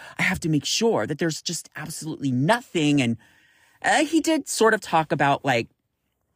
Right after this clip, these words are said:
when he knows that he's gonna bottom, he has to, like, like, like, handle his diet, like, leading up to that moment. But, so he does take a lot of precautionary measures. But I was just so mind blown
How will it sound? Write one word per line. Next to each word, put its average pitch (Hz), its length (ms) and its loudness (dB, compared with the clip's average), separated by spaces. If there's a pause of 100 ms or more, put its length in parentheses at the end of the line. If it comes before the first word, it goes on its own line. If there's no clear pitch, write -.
(140)
when 143 140 2
he 156 100 -2
knows 117 280 0
that 123 100 -6
he's 120 120 -6
gonna 117 160 -4
bottom, 113 440 0
he 117 100 -10
has 110 240 -10
to, 98 100 -10
like, 98 300 -6 (440)
like, 123 140 -6 (540)
like, - 120 -20 (100)
handle 123 340 -4
his 120 240 -6
diet, 113 500 0
like, 117 220 -2
leading 117 420 -2
up 117 200 -4
to - 100 -10
that 107 180 -2
moment. 110 600 2
But, 160 180 0 (380)
so 226 200 2
he 220 160 -2
does 214 320 2
take 180 300 -2
a 156 60 -2
lot 151 180 4
of 147 80 -2
precautionary 131 640 -4
measures. 123 480 -2
But - 220 -2
I 262 100 -2
was 269 140 -6
just 359 240 -4
so 359 240 2
mind 202 380 0
blown 143 460 -2